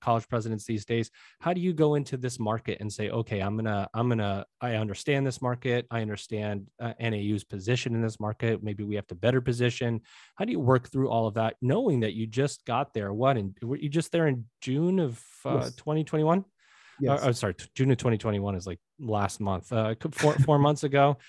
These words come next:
Speaker 1: uh, just earlier this year, uh,
Speaker 2: Mm-hmm.
Speaker 1: obviously still transitioning in the middle of, uh,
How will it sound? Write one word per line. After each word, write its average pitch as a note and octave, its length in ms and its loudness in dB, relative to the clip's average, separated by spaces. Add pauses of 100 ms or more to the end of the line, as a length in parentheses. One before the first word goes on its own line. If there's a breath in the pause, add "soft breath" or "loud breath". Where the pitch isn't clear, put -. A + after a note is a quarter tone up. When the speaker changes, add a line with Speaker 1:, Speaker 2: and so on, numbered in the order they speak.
(220 soft breath)
Speaker 1:
uh, C3 80 2
just B2+ 200 -2
earlier C3+ 280 4
this B2 260 -2
year, A#2+ 360 0 (120)
uh, B2 140 -2
Speaker 2:
Mm-hmm. - 180 -16
Speaker 1:
obviously C3 460 0
still C3+ 580 0
transitioning B2+ 920 0
in A#2 120 0
the G#2 120 -2
middle C3 480 2
of, B2 520 0 (140)
uh, A#2 80 -12